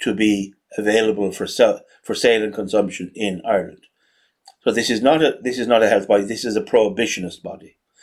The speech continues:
That's what they are. They are teetotalers. They are prohibitionists. Also, the notion that stopping people use their points to buy a bottle of wine or a bottle of whiskey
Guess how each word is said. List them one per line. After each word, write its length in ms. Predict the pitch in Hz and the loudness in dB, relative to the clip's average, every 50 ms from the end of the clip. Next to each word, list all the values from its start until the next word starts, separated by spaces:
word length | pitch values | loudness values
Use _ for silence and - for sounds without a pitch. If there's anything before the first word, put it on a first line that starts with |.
| - - _ _ _ _ _ - | -20 -20 _ _ _ _ _ 0
That's 340 | 120 117 123 - - - | 0 0 0 -2 -8 -8
what 220 | - 110 - - - | -6 -6 -6 -4 -4
they 160 | 110 107 101 | 0 2 4
are. 240 | 90 87 85 90 90 | 4 2 2 0 -4
They 80 | 92 | -6
are 100 | 87 87 | -8 -8
teetotalers. 600 | - - - 151 147 - 139 127 - 127 113 - | -6 -2 -2 0 2 4 2 2 2 0 -4 -2
They 100 | - 110 | -2 -2
are 80 | 101 - | -2 -2
prohibitionists. 800 | - 101 92 90 90 87 - - - 90 - - - _ - - _ _ _ _ _ _ _ _ _ _ _ _ _ | -2 -6 -8 -8 -10 -14 -16 -18 -20 -20 -20 -20 -20 _ -20 -20 _ _ _ _ _ _ _ _ _ _ _ _ _
Also, 680 | - 202 240 277 262 - - - - 226 190 - - - - - - _ - - | 2 2 2 2 -2 -6 -10 -12 -12 -12 -14 -16 -18 -20 -20 -20 -20 _ -14 -8
the 80 | - 160 | -6 -2
notion 800 | 156 156 160 165 185 226 262 269 - - - - - - - - _ _ _ _ _ _ _ _ _ _ - | -2 0 2 4 6 6 6 4 2 -2 -6 -8 -8 -10 -14 -18 _ _ _ _ _ _ _ _ _ _ -2
that 160 | 139 135 - | -2 0 0
stopping 540 | - - - 170 202 226 - 262 240 220 208 | -2 2 2 2 2 2 0 -4 -6 -6 -4
people 440 | - - 160 147 147 147 - 131 | 0 2 2 2 2 0 -4 -6
use 760 | 117 113 117 123 135 143 143 135 120 107 95 85 - - - - | -6 -4 0 2 2 4 4 2 0 0 -4 -8 -10 -14 -10 -2
their 200 | - 123 107 101 | -2 -2 -2 -2
points 1040 | - - - - 160 143 107 90 - - _ - - - - - - - - - _ _ _ _ _ _ _ _ _ _ _ _ _ _ | -6 -8 -2 0 0 0 0 -2 -6 -12 _ -16 -14 -12 -10 -10 -10 -12 -14 -16 _ _ _ _ _ _ _ _ _ _ _ _ _ _
to 100 | - 147 | -6 -4
buy 300 | - - 143 151 175 180 | 2 4 4 6 6 4
a 120 | 175 165 | 4 2
bottle 540 | 156 147 143 139 139 - 113 113 101 - - _ _ - | 4 4 4 4 4 2 -4 -8 -8 -8 -10 _ _ -6
of 200 | - 120 110 107 | -4 -4 -2 2
wine 500 | 110 117 120 120 117 110 107 104 95 - | 4 6 6 6 4 2 0 -2 -6 -6
or 160 | - - 113 | 0 2 2
a 60 | 110 | 4
bottle 340 | 110 113 113 110 101 95 95 | 6 4 4 4 0 -6 -12
of 100 | 95 92 | -12 -12
whiskey 360 | 95 95 - - - - - | -14 -12 -12 -14 -14 -16 -20